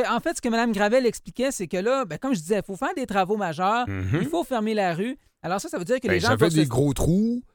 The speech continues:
Speaker 1: Ben,
Speaker 2: Puis
Speaker 1: c'est
Speaker 2: là,
Speaker 1: ça.
Speaker 2: ben, pour la sécurité des gens, ben, il faut avoir une zone de protection, un
Speaker 1: C'est
Speaker 2: périmètre de
Speaker 1: ça.
Speaker 2: sécurité.
Speaker 1: Exactement. Il faut passer dans des endroits qui sont
Speaker 2: Ouais.
Speaker 1: déterminés. Il faut stationner le véhicule en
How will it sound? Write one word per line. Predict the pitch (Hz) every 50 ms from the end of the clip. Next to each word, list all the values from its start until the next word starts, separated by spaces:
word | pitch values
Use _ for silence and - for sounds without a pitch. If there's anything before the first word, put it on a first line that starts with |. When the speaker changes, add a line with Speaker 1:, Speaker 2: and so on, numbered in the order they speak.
| _ _ _ -
Speaker 1:
Ben, | - 156
Speaker 2:
Puis | 151 117
Speaker 1:
c'est | 123
Speaker 2:
là, | 151 165
Speaker 1:
ça. | 165
Speaker 2:
ben, | 143 143 127
pour | 113 151 156
la | 151 135
sécurité | - - 160 147 - 156 151 127 139 120 101 185 180 151
des | 131 131 135 127 117
gens, | 98 104 156 185 185 160 131
ben, | 113 120 123 131 127 123 120
il | 113
faut | 107 - 147 147 147 139
avoir | 123 110 123 147 160 160 143 120
une | 131 127 123 113
zone | 95 127 151 156 147
de | 131 117
protection, | 98 113 135 123 110 127 120 104 85 - 123 139 165 165
un | 139
Speaker 1:
C'est | - -
Speaker 2:
périmètre | - - - 123 123 - 147 147 131
de | 131 123
Speaker 1:
ça. | - -
Speaker 2:
sécurité. | 131 110 - - 120 110 113 123 139 147 - 175 185
Speaker 1:
Exactement. | 190 160 143 175 175 175 - - 175 160 135 131 135
Il | 147 151
faut | - 170 165 147
passer | - 175 165 156 143 - - 185 185 196
dans | 180 180 165 151
des | 147 156 147 147
endroits | 156 151 147 156 - - 196
qui | - -
sont | - -
Speaker 2:
Ouais. | 170 - 160
Speaker 1:
déterminés. | 139 139 180 220 233 - 277 262 214 214 214 208 208 208 214 220 240 262
Il | 254
faut | - 185 165
stationner | - - 180 156 - 170 180 196
le | 190
véhicule | 170 180 170 165 - 214 196
en | 170 160